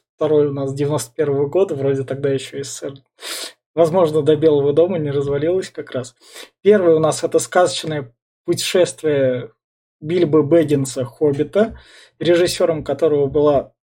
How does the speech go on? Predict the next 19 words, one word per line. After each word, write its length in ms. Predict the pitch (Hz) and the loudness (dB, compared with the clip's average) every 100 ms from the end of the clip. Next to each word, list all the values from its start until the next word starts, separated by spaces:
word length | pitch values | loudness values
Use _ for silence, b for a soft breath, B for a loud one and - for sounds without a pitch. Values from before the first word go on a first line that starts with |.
| - | -6
Наталья 920 | 160 165 - 175 165 151 151 147 - _ | 0 0 2 2 2 2 0 0 -2 _
Серебрякова. 960 | - - 175 165 160 160 - 170 139 127 | -10 0 2 2 2 -2 2 2 4 0
К 100 | - | -4
сожалению, 580 | - 160 180 202 160 156 | -4 2 4 4 2 0
ее 200 | 156 175 | 0 0
фотки 360 | - 170 - 160 | 2 0 0 -4
нету, 400 | 160 214 175 127 | 0 0 0 0
поэтому 400 | 143 143 151 143 | 0 0 -6 -8
тут 220 | 147 143 | -6 -4
ее 320 | 139 131 127 - _ _ | -2 -2 -4 -10 _ _
нету 520 | - 151 151 147 - 131 | -8 -4 -2 -2 -4 -6
вообще 320 | 131 - 151 | -6 -2 0
рядом. 580 | 151 170 143 143 143 147 | 2 4 2 -2 -4 0
Я 200 | 170 180 | 2 4
как 200 | 160 - | 2 2
пытался 420 | 175 165 143 - | 2 2 2 -4
найти, 300 | 156 - 151 | -6 -4 -4
не 100 | 147 | -4
нашел. 540 | 143 143 - 135 127 | -2 -2 0 0 0